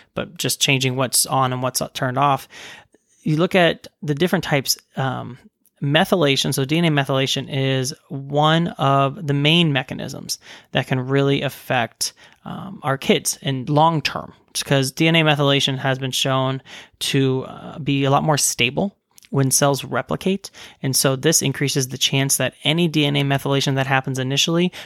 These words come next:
will continue to occur when cells are replicating, and that gets passed on to our kids, especially for us guys. You think about your sperm. It is replicating a lot, and there are, there's evidence showing how when you have replication and changes within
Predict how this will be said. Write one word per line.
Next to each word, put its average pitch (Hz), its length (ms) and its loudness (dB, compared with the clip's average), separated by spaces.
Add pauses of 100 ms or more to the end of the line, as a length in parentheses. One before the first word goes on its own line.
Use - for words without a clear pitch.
(120)
will 143 80 -4
continue 160 440 2
to 135 80 2
occur 131 340 0
when 131 220 -2
cells 131 240 2
are 131 160 0
replicating, 131 440 0
and 131 200 -4
that 131 100 0
gets - 140 -8
passed 127 320 -4
on 135 100 -4
to 131 80 -6
our 107 100 -4
kids, - 360 -6 (520)
especially - 340 -2
for 147 120 2
us 147 160 4
guys. 104 380 0 (160)
You - 100 -20
think 113 160 -8
about 131 380 -2 (100)
your 135 140 -6
sperm. 131 400 -4 (440)
It 131 200 -2
is 135 220 0
replicating 135 720 -2
a - 60 -8
lot, - 340 -8
and 131 160 -4
there 123 100 2
are, 131 280 0 (260)
there's 131 360 -2
evidence 147 400 2
showing 127 340 0
how 127 360 0
when 131 260 -4
you 131 80 0
have 127 160 -2
replication 131 500 -4
and 127 100 -4
changes 131 400 -2
within 131 480 -4